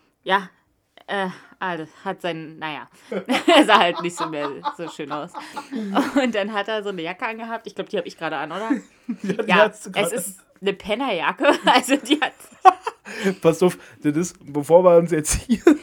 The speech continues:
Speaker 2: <laughs> hier an eine Jacke denkt, die z-, komplett zerlegen ist, wahrscheinlich noch immer genäht und irgendwelche Lumpen drauf. Nee, pass auf, das ist eine, ähm, Kunstfelljacke,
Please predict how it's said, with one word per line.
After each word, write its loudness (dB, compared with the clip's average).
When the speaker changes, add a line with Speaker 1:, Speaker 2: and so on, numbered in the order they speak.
Speaker 2:
<laughs> 2
hier 6
an 2
eine 4
Jacke 0
denkt, -10
die -10
z-, -14
komplett 2
zerlegen 0
ist, -6
wahrscheinlich 0
noch 0
immer 2
genäht 0
und -4
irgendwelche -4
Lumpen -2
drauf. 0
Nee, 0
pass 0
auf, -6
das -8
ist -8
eine, -6
ähm, -6
Kunstfelljacke, -4